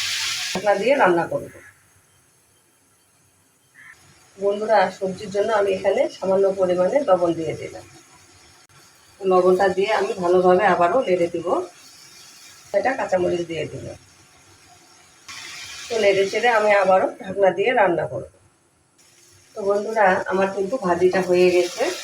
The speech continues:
দেখেন কতটা সুন্দরভাবে রান্না হয়েছে আর অনেকটাই কমে গেছে। তো ভাজি কিন্তু এরকমই খেতে ভালো লাগে।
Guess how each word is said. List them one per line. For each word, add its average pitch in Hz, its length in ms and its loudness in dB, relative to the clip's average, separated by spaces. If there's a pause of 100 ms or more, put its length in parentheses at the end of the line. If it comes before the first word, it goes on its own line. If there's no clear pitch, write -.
(100)
দেখেন 180 360 -4
কতটা 175 400 -2 (800)
সুন্দরভাবে 175 680 2 (200)
রান্না 170 320 0
হয়েছে 170 500 0 (920)
আর 147 220 2 (100)
অনেকটাই 175 440 2
কমে 170 260 2
গেছে। 170 280 -4 (400)
তো 175 120 -4
ভাজি 175 300 0
কিন্তু 180 240 4
এরকমই 180 380 4
খেতে 180 320 -2
ভালো 170 220 0
লাগে। 170 300 -4